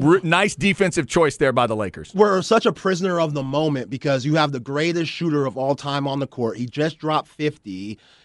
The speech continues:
Speaker 2: and why wouldn't he shoot the shot to tie the game for a three? Why wouldn't he? You know, it doesn't make sense if you look at it from that way. But, again, if you didn't watch the game last night, it won't make sense.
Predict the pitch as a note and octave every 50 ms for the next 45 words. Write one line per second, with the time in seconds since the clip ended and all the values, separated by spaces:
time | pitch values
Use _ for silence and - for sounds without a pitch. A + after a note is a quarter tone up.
0 | _ _ - D#3 D#3 D3+ D3+ D3 C#3+ C#3 C#3 C#3 C3+ B2+ C3 C#3+ D#3 F3 E3 D#3
1 | F3 F#3 E3+ D3+ C3 C3 C#3+ - - C#3+ C#3 A#2 - _ _ _ _ _ G#2+ B2+
2 | C#3 B2+ A2+ A2 G2+ - - D3+ - - D#3+ C3+ G2+ G2 - D3+ B2+ - C#3+ C#3
3 | C3+ B2+ B2 A#2 G#2+ C3 B2 A#2 A2 - - A#2 G#2 F#2+ - - G2+ F2 D#2+ D2
4 | D#2 _ _ _ _ _ _ _ - C3 D#3+ E3 E3+ F#3+ F#3 E3+ C#3 B2+ A#2 D#2+
5 | D#2+ D#2 - _ _ - C#3 D3 D3 D3+ D#3 D3 C3 B2+ E3+ F3 E3 D3 E3+ D3+
6 | D3 D#3 E3 D3+ C#3 - - - - F#3+ F#3+ D3+ - - - C#3+ A2+ C3+ C#3 C#3+
7 | D3+ D#3 D3+ D3+ C#3 C#3 C#3 C3+ - - C3 A#2+ A#2 B2+ D3+ F3+ F#3+ C#3 B2+ B2
8 | A#2 A#2+ A#2+ C#3 D3+ C#3 B2+ - A3 G#3 F3+ E3+ F3+ F3 C#3+ _ _ _ _ -
9 | F3 F3 G#3 F#3 E3+ E3+ F3+ F3 - D3+ C#3 - D#3 D#3+ C#3+ F3+ E3+ D#3 C#3+ D3
10 | E3 E3 D#3 - D3 C#3+ C3 F3 F#3 G#3 G3 E3 D3+ C#3+ C#3 C#3 C3+ - C#3+ C#3+
11 | C#3+ C#3+ D3 D3+ D3+ D#3 - _ _ _ _ _ - D3+ - - F#3 F3 E3 F3
12 | F#3 F#3 F3+ F3+ F3 F3 D#3 - - A#3+ F#3 D3 -